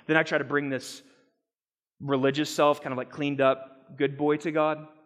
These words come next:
Or maybe it's not embarrassed, uh, but maybe it's ashamed. I feel ashamed of the things that I'm still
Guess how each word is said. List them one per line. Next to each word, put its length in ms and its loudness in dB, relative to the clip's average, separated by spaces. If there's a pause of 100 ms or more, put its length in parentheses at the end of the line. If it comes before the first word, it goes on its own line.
(960)
Or 420 0
maybe 220 4
it's 120 0
not 140 2
embarrassed, 800 -2 (680)
uh, 280 4
but 200 -2
maybe 220 0
it's 140 -4
ashamed. 520 -8 (1200)
I 120 8
feel 240 4
ashamed 600 -2
of 140 -4
the 60 -4
things 380 -4
that 100 0
I'm 120 -6
still 1160 0